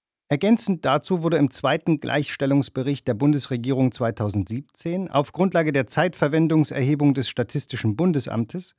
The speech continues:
der Gender Care Gap in privaten Haushalten errechnet. Im Gesamtdurchschnitt leisten Frauen zweiundfünfzig Komma vier Prozent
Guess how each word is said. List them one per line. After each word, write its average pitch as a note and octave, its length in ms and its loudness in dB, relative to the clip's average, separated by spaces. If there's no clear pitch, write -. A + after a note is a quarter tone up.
der B2+ 140 2
Gender C#3+ 400 4
Care E3 440 0
Gap A#2 380 -2
in D3 220 4
privaten B2+ 640 0
Haushalten F#2+ 600 -2
errechnet. F#2 640 -14
Im C#3 200 2
Gesamtdurchschnitt D#3 960 0
leisten C#3+ 460 0
Frauen F3 640 0
zweiundfünfzig F3 1000 0
Komma D3 260 2
vier G3 280 -2
Prozent C#3 720 -2